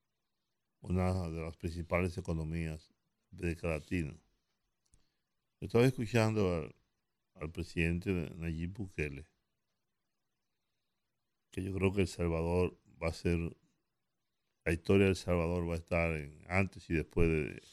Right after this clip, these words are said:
Nayib Bukele, independientemente de que se formulen críticas,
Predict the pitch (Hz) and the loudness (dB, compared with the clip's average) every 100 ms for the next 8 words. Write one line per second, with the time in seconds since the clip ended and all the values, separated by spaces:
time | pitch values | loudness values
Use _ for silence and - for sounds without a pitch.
0 | - 76 76 85 - - 76 67 - _ | -14 -12 -12 -14 -18 -14 -14 -14 -20 _
1 | _ _ _ _ _ _ 87 76 85 80 | _ _ _ _ _ _ -4 -4 -4 -4
2 | 90 92 87 90 87 82 85 76 - _ | -4 -4 -4 -4 -4 -4 -6 -10 -10 _
3 | _ _ _ _ _ _ _ - 80 82 | _ _ _ _ _ _ _ -8 -6 -4
4 | 85 80 87 85 76 85 78 76 78 78 | -6 -4 -2 -4 -6 -10 -8 -10 -10 -12
5 | - | -14